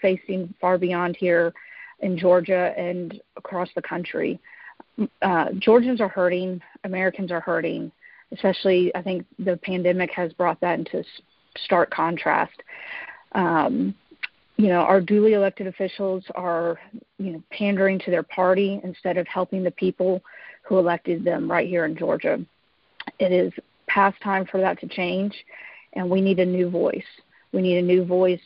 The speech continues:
representing the people of District eleven, representing the people of Georgia, and I feel like I am that voice.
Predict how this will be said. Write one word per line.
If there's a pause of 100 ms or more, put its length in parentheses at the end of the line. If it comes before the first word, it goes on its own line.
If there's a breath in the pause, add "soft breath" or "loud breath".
representing
the
people
of
District
eleven, (300 loud breath)
representing
the
people
of
Georgia,
and
I
feel
like
I
am
that
voice.